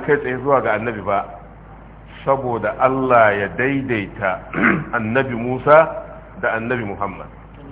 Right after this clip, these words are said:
التسوية بين نبينا وبين موسى في إنزاله كتابه جملة. Zaka ce, "Ya Annabi Musa gaba ɗaya Allah ya bashi littafin At-Taura," sai Allah ya ce, "To, ya saukar da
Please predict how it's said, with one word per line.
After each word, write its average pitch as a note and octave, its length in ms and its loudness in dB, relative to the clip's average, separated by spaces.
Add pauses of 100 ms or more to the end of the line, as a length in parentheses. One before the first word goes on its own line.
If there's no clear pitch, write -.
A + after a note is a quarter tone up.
(1500)
التسوية C3 560 4
بين C3 300 2
نبينا A#2 440 0
وبين A2+ 280 0
موسى A2+ 400 -2
في B2+ 100 -4
إنزاله A#2 420 0 (460)
كتابه C3 580 4 (280)
جملة. D3+ 440 4 (680)
Zaka D3+ 260 6
ce, D3+ 120 0
"Ya D#3 200 8
Annabi D3 240 2
Musa C#3+ 320 4
gaba C#3 320 6
ɗaya F3 240 6
Allah E3 180 6
ya C#3+ 60 4
bashi D3 240 2
littafin C3+ 400 0
At-Taura," A#2+ 800 2
sai B2+ 80 -2
Allah B2+ 240 0
ya A#2 80 -4
ce, A2+ 160 -8
"To, A2 160 -8
ya B2 240 6
saukar B2+ 440 -2
da A#2 120 0